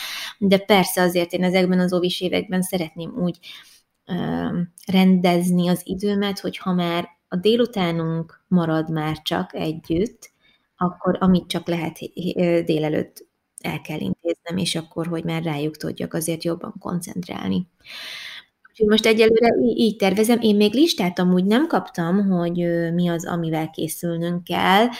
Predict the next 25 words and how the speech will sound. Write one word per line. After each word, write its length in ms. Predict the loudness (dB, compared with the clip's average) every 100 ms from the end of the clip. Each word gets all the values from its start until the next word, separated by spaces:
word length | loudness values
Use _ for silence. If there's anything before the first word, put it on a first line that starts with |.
| -10
Úgyhogy 240 | -4 2 6
nagyon 280 | 6 6 2
kíváncsi 360 | 0 -2 0
vagyok, 300 | -2 -2 -4
hogy 240 | -4 -6 -4
nektek 460 | -6 -6 -10 -10 0
mi 160 | 0
az, 120 | 0
amit 200 | -4 -4
össze 220 | -8 -8 -12
kellett 320 | -8 -8 -6
szedni, 220 | -8 -6
meg 140 | -10 -10
be 100 | -12
kellett 280 | -8 -8 -6
vásárolni, 420 | -6 -2 2 4
mert 140 | 4
láttam, 360 | 4 2 0 -2
hogy 100 | 2
egy 80 | 2
nagyon 260 | 2 -2
komoly 320 | -2 -2 -2
kis 220 | -4 -6 -2
pakkot 380 | -2 -2 -8
szedtél 440 | -4 2 2 4